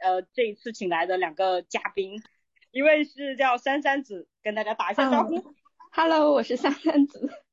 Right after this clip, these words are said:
Speaker 2: <laughs> 这个名字好尬。
Speaker 1: 还有一位是奈奈。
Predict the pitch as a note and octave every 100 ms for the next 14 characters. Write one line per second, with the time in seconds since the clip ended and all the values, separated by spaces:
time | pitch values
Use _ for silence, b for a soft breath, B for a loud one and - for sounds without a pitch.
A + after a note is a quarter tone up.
0 | _ - - - - C#4 B3+ B3 B3+ B3
1 | A3+ - C4+ A3+ _ _ _ _ _ -
2 | C#4+ _ _ b - C4 B3+ C#4 D4 D4
3 | D4 C#4 G3+